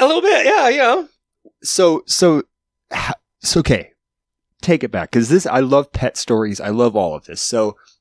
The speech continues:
Speaker 2: you put your name in for a rescue, and you get told you're getting a cat.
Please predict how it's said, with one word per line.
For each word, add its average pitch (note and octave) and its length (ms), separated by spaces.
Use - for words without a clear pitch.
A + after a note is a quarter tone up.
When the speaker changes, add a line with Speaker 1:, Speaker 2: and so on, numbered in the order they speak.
Speaker 2:
you B2 180
put - 220
your D#3+ 100
name A2+ 300
in G#2 120
for A#2 220
a G2+ 40
rescue, F2 560
and C#3 160
you B2 60
get A#2+ 180
told A#2+ 420
you're G#2+ 120
getting G#2+ 280
a F#2 80
cat. - 340